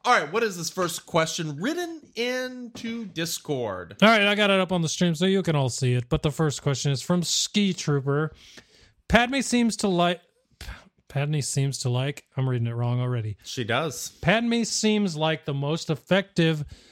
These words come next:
Speaker 2: uh, General, General Skywalker counter. Do you agree with this assessment? And if so, what five do you prefer? Modding tips always appreciated."
Speaker 1: Well,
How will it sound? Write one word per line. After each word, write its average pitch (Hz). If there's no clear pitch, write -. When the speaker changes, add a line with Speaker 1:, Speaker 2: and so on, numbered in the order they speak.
Speaker 2:
uh, 139
General, 156
General 175
Skywalker 143
counter. 131
Do 110
you 131
agree 131
with 180
this 147
assessment? 160
And 147
if 135
so, 175
what 156
five 156
do 135
you 135
prefer? 123
Modding 143
tips -
always 127
appreciated." 110
Speaker 1:
Well, 165